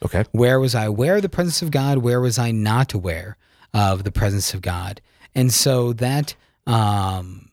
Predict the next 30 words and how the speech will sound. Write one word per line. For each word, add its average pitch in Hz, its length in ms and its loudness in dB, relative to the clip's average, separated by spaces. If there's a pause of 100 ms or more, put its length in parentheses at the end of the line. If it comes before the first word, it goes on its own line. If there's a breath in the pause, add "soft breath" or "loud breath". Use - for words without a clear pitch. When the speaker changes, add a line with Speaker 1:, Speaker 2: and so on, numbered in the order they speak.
(840)
Speaker 2:
is, 123 280 2
is 123 320 2
at 120 80 -2
the 104 100 -2
heart - 500 0
of 123 100 0
this 107 160 -2
prayer. - 260 0
And 135 100 2
going 151 180 2
back 135 220 2
again 123 240 0
to 123 160 -2
Psalm 120 400 0
one 110 160 0
twenty-seven, 104 840 -2 (400 soft breath)
"If 131 60 -10
the 143 80 4
Lord 127 280 4
does 131 120 2
not 131 160 0
build 113 240 0
the 123 80 0
house, 98 420 0
in 131 120 2
vain 95 260 0
do 107 60 0
the 113 100 2
builders 101 400 0
labor." 139 380 -2